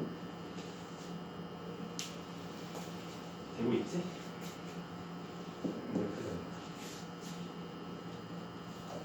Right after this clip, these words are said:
어, 뭐야? 뭐 하는 거야? 구의 X 마이너스, 아, 뭐 하는 거야? 다시, 다시. 다시, 다시.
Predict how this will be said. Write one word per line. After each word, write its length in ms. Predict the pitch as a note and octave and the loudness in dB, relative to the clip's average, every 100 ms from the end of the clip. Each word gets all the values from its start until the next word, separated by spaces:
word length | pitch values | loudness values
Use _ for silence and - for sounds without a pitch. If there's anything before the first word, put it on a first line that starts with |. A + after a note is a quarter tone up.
| F2 F2+ | -2 0
어, 120 | G#2+ G#2 | 2 6
뭐야? 140 | G2+ - - - - - - - - - - - - - - - A2+ | 6 6 2 -2 -2 -4 -4 -4 -4 -4 -4 -4 -4 -4 -4 -2 0
뭐 120 | A2 | 2
하는 140 | A2 G#2+ | 4 4
거야? 140 | B2 - - - - - - - - - - - - - - C3 | 4 2 -2 -4 -4 -4 -2 -4 -4 -4 -4 -2 -2 -2 2 6
구의 400 | C3+ D3+ D#3+ D#3+ G#2+ | 10 12 12 12 8
X 180 | - B2+ | 4 6
마이너스, 600 | A#2 G#2+ G#2 G2 - - E2+ F2 | 8 8 8 4 2 2 2 2
아, 180 | G#2 G#2+ G#2+ | 4 4 4
뭐 160 | A#2 | 6
하는 140 | B2 A2+ | 6 6
거야? 100 | G2+ F2 F2+ F2+ E2+ - - - - - - - - - - - - - | 4 2 2 0 0 -2 -2 -4 -4 -4 -4 -2 -2 -2 -2 -2 -2 -2
다시, 180 | - - | 0 2
다시. 180 | G#2 - - - - - - - - - - - - - | 2 2 0 0 -2 -2 -2 -2 -2 -2 -2 -2 -2 -2
다시, 160 | G#2+ G#2 | -2 2
다시. 160 | G#2 | 2